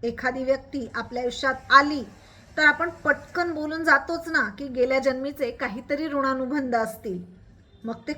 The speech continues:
खरंच असेल का? बापरे, केवढे विचार. मनापासून,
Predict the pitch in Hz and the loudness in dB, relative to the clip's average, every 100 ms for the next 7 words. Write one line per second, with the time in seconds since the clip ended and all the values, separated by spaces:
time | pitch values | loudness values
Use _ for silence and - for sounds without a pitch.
0 | - 247 254 285 - 269 254 202 208 226 | -8 -2 -2 -2 -4 -2 -2 -2 -4 -8
1 | - - - 208 190 190 233 226 208 - | -10 -20 -18 -10 -10 -8 -4 -4 -4 -10
2 | 214 214 247 226 185 175 170 - - - | -10 -6 -6 -6 -8 -10 -14 -18 -20 -20
3 | - - - - - - 262 302 339 370 | -20 -20 -20 -20 -20 -10 0 4 6 6
4 | 370 381 392 302 320 302 285 | 4 2 -2 0 0 0 -2